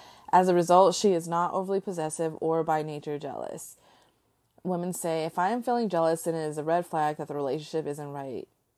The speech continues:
I completely agree with that. I get, I get very involved in trusting probably too much for my well-being.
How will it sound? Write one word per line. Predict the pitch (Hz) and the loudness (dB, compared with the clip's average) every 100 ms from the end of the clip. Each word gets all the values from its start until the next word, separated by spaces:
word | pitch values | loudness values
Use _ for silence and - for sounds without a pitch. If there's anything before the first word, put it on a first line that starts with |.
| _ _ | _ _
I | 151 160 | -2 0
completely | 156 160 143 156 143 139 | -2 -8 -6 -2 0 -2
agree | 95 82 | -2 -4
with | 67 | -4
that. | 175 64 58 - _ _ - - - | -4 -4 -6 -10 _ _ -20 0 8
I | 190 | 8
get, | 190 185 - - | 8 4 2 0
I | - 180 185 | 6 8 10
get | 196 185 | 8 6
very | 165 175 196 226 | 6 6 8 6
involved | 220 180 170 170 - | 6 8 8 6 4
in | 175 165 | 0 2
trusting | 180 165 - 175 170 | 2 2 0 -2 0
probably | 170 156 160 165 | 2 4 2 -2
too | - 226 | 0 0
much | 208 147 - | 0 -2 -6
for | - 175 165 | -8 -6 -4
my | 160 | -4
well-being. | 151 139 - 196 202 202 | -6 -6 -6 -8 -6 -8